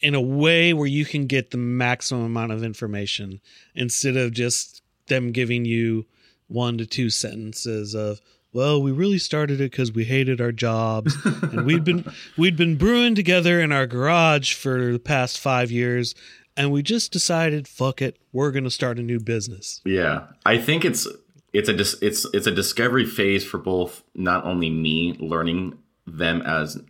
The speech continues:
Speaker 2: beer makers and what
Speaker 1: Sure.
Speaker 2: they bring to the table, but it's also a discovery phase for them to realize, "Oh, damn, this is actually more than just a beer, a brewery that we make, we brew beer.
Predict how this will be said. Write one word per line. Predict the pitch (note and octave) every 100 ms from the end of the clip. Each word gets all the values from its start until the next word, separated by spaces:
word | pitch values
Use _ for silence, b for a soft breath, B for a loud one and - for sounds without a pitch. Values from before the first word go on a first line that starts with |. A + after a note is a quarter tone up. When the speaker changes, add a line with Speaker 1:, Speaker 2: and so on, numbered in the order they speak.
| _ _ F2+
Speaker 2:
beer | G2 F#2+
makers | E2+ E2+ F#2+ G2 G2+ -
and | D2+ D#2+ D#2+ D2+ D2+
what | E2+ E2+
Speaker 1:
Sure. | E3+
Speaker 2:
they | E2
bring | - F2+ E2+
to | E2+
the | D2
table, | - E2 F2 G#2
but | - E2 D#2 - b b b
it's | - F2
also | F#2 G2 G2
a |
discovery | E2+ - F2 -
phase | E2+ E2
for | E2+
them | D2+ E2 D#2+
to | E2
realize, | D2 E2 D#2+ D#2+ D#2 -
"Oh, | G#2 F2 D2 - _
damn, | G2 F2 D#2
this | E2
is | G2+ - -
actually | F2+ F#2
more | E2 F2
than | E2+ D#2+
just | D#2 - _
a | E2+
beer, | C#2+ F2 E2 E2 D#2 - D2+ -
a | F#2+
brewery | D#2 F2+ D#2+ D2
that | D#2 -
we | E2 -
make, | E2+ - -
we | F2
brew | D#2 D#2+
beer. | C#2+ F#2 D#2 D2+